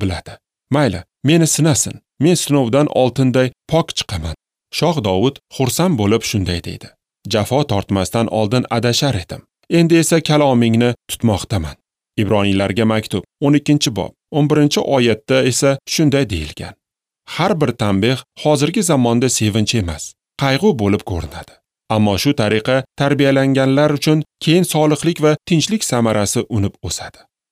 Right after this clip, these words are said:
Masihning millionlab izdoshlari, xususan, Xitoyda hozirgi kunga qadar o'z muqaddas kitoblariga ega emaslar. Xudoning kalomiga ega bo'lgan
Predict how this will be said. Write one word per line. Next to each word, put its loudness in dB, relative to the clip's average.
Masihning 0
millionlab 2
izdoshlari, -2
xususan, 0
Xitoyda -2
hozirgi 0
kunga 0
qadar 0
o'z -2
muqaddas -2
kitoblariga -2
ega 0
emaslar. -4
Xudoning 0
kalomiga 0
ega 0
bo'lgan 0